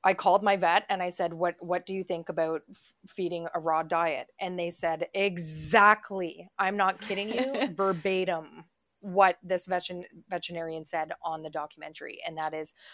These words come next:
Speaker 1: um, "Oh, it's very risky. Uh, you know, there's lots of different types of bacteria that could be of danger to your dog." What? Bacteria? Danger to your dog?
Speaker 2: <laughs>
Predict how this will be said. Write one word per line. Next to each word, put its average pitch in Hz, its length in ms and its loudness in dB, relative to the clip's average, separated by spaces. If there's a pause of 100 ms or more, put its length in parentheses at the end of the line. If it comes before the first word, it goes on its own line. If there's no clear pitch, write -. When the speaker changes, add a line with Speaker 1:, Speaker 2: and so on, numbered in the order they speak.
(200)
Speaker 1:
um, 180 320 4 (140)
"Oh, 190 140 4
it's 185 160 -6
very 196 340 0
risky. 180 680 0
Uh, 170 280 4
you 170 180 -4
know, 170 160 -4
there's 175 180 -4
lots 175 280 -2
of 175 60 -16
different 180 260 -6
types 180 240 -6
of 160 100 -8
bacteria 175 720 -2
that 175 140 -6
could 165 100 -12
be 170 140 -6
of 156 120 -6
danger 165 380 -8
to 165 160 -12
your 160 160 -6
dog." 156 460 -4 (200)
What? 403 540 2 (380)
Bacteria? 233 840 4 (480)
Danger 233 480 4
to - 180 -2
your 233 180 4
dog? 233 440 6
Speaker 2:
<laughs> - 60 -12